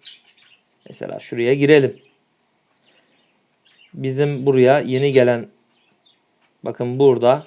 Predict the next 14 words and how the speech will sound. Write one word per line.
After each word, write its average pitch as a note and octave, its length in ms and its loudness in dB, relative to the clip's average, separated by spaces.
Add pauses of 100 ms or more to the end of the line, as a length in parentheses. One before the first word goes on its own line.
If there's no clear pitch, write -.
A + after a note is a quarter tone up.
(220)
uygulamamız B2+ 760 0
var. C3 340 -2 (420)
Dilerseniz A#2+ 760 -2
buraya B2+ 500 2 (540)
Game B2 260 -2
Turbo'yu B2+ 760 2
yenilemek A#2+ 540 -8
istiyorsanız A#2+ 1080 -6 (760)
buraya B2+ 240 2
hemen A#2+ 200 -6
seçeneğini A#2+ 760 -6 (160)
yazıp B2 460 -4 (760)
Game C3+ 260 2
Turbo'nun C#3 640 -2